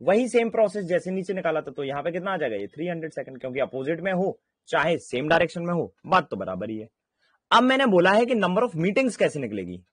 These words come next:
number of meetings। तो number of meetings के लिए क्या करोगे? स्टार्टिंग पॉइंट पे जितनी बार मिल रहा है वो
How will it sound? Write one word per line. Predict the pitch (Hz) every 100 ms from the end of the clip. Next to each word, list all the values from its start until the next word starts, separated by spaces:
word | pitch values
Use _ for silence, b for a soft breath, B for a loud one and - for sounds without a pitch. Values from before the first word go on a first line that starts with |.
| 107
number | 147 180
of | 214 151
meetings। | 135 117 95 - - -
तो |
number | 123 151 175
of | 180
meetings | 156 180 185
के | -
लिए | 180
क्या | 170
करोगे? | 165 165 165 214 _ _ _
स्टार्टिंग | - - 151 175 220
पॉइंट | 202 196 180
पे | 202
जितनी | 180 175 185
बार | 180
मिल | 175 160
रहा | 151
है | 131
वो | 113 208